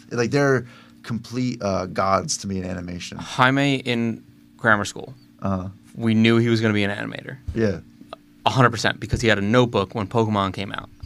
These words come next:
Speaker 2: And we would just throw ideas at him and just, like, do our sketch, and he would perfect it.
Speaker 1: Right.
Speaker 2: Of grotesque versions of Pokemon.
Speaker 1: <laughs>
Speaker 2: And he, it was a whole ass notebook. One of them got confiscated because it got that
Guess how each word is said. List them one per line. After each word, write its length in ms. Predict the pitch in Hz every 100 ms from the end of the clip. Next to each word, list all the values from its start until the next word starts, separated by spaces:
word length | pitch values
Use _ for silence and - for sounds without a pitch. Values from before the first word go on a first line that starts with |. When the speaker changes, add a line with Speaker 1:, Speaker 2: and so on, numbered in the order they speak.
| - - - - -
Speaker 2:
And 200 | - 110
we 100 | 110
would 100 | 113
just 200 | 117 117
throw 200 | 117 110
ideas 380 | 117 120 113 107
at 80 | 104
him 240 | 107 107
and 160 | - 104
just, 160 | 101 107
like, 140 | 95
do 120 | 107
our 120 | 110
sketch, 280 | 107 113 104
and 140 | 107 92
he 100 | 104
would 140 | 104
perfect 400 | 107 - 95 -
it. 100 | - _ -
Speaker 1:
Right. 240 | 110 110 92
Speaker 2:
Of 320 | 113 104 110 - - - - -
grotesque 800 | - 107 117 120 123 120 113 -
versions 560 | 123 117 110 104 107 101
of 240 | 110 92
Pokemon. 520 | 104 98 - 101 - 80
Speaker 1:
<laughs> 60 | 85 95 - - - - - 117
Speaker 2:
And 120 | 110
he, 180 | 120 127
it 80 |
was 100 | 113
a 60 | 104
whole 380 | - - 127 127
ass 180 | 127 127
notebook. 320 | 113 110 -
One 140 | 110
of 40 | 120
them 120 | 127
got 180 | 117 120
confiscated 720 | - 139 127 110 101 101 98
because 240 | 104 104
it 60 | 101
got 160 | 98
that 180 | 98 95